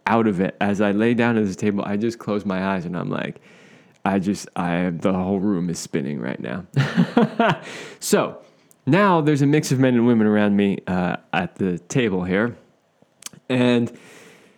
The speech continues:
you know, most people in this situation like this, even though we pretty much all know each other and we've known each other for years, and, you know, we've had sometimes sexual relationships with multiple people that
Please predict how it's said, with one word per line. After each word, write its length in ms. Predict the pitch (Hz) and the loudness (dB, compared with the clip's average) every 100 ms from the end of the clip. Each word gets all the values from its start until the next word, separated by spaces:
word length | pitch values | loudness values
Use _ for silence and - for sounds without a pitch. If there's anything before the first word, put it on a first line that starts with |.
| _ - | _ 0
you 100 | 196 | 0
know, 100 | 180 | 2
most 320 | 220 226 - | 2 2 2
people 480 | 151 127 120 113 78 | 2 4 2 2 -4
in 380 | 101 95 131 117 | -8 0 2 2
this 120 | 107 | 2
situation 640 | 110 107 101 98 - 98 | -2 0 0 0 0 0
like 220 | 95 92 | 0 0
this, 500 | 104 98 95 - - - | 0 -2 -2 -8 -8 -2
even 220 | 147 175 | 0 2
though 100 | 143 | 2
we 160 | 113 110 | 2 0
pretty 200 | 147 139 | 0 -2
much 200 | 104 - 107 | -2 -4 -4
all 240 | 98 101 | 0 2
know 260 | 92 85 65 | 2 0 -2
each 180 | - 64 | -6 -6
other 340 | 60 65 - - | -4 -6 -8 -6
and 100 | 95 | -2
we've 140 | 104 | 0
known 300 | 110 113 113 | 2 2 2
each 140 | 104 104 | 2 2
other 120 | 98 | 0
for 160 | 87 95 | 0 -4
years, 720 | 85 95 90 82 82 82 - | -2 -2 -2 -4 -6 -8 -6
and, 440 | 92 92 92 92 | -4 -2 -2 -2
you 100 | 104 | -2
know, 300 | 87 82 76 - | 0 -2 -4 -4
we've 280 | 87 110 113 | 0 2 2
had 360 | 110 101 98 - | 2 0 0 -2
sometimes 480 | 113 101 101 92 - | -2 -2 -2 -4 -4
sexual 380 | 98 - 92 | -4 -2 -2
relationships 480 | 90 95 85 - 90 | 0 -2 -2 -4 -4
with 100 | 87 | -2
multiple 320 | 95 95 87 82 | 0 0 -2 -4
people 380 | 101 92 87 82 | -4 -2 -2 -2
that 280 | 85 - | -2 -4